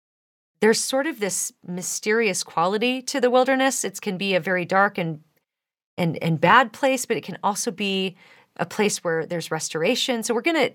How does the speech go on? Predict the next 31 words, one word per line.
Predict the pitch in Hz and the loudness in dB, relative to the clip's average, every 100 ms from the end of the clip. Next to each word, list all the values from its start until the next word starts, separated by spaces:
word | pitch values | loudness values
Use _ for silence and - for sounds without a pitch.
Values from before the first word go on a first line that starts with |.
| _ | _
we're | 214 | -2
gonna | 262 240 | 0 2
get | 196 | 2
into | 208 208 233 | 0 -2 4
that | 220 - | 4 4
on | 175 | -2
the | 156 | -2
blog. | 165 156 185 226 220 - - - - - - _ - | 0 4 4 2 -4 -20 -20 -20 -18 -20 -20 _ 0
Um, | 202 | 0
but | 190 247 | 4 4
I | |
think | 247 - 349 | 4 0 0
it's | 381 - | 0 -2
good | - 269 - | 0 0 0
for | - 170 | -2 0
us | 156 202 - - - _ _ | 0 -2 -4 -8 -12 _ _
to | - 214 | -4 -2
sit | - - 277 - - | -2 -2 -2 -2 -6
in | 180 156 151 180 202 | -6 -6 -6 -6 -10
the | - 208 | -8 -6
undeniable | - 214 220 208 208 214 247 220 214 | -2 -2 -2 -2 -2 0 2 2 0
wrath | 170 170 170 | 2 2 2
of | 180 175 | -2 -2
God | 175 170 190 170 - _ _ _ _ _ | -2 0 0 -2 -8 _ _ _ _ _
against | 180 175 190 - | 0 2 2 0
the | 190 | -6
sin | - 175 | -8 -8
of | 170 | -4
idolatry. | 170 170 170 190 - | -4 -2 -4 -6 -8
That's | 160 220 - | -6 -4 -4
really | 185 208 233 247 247 | -4 -4 -2 -2 -6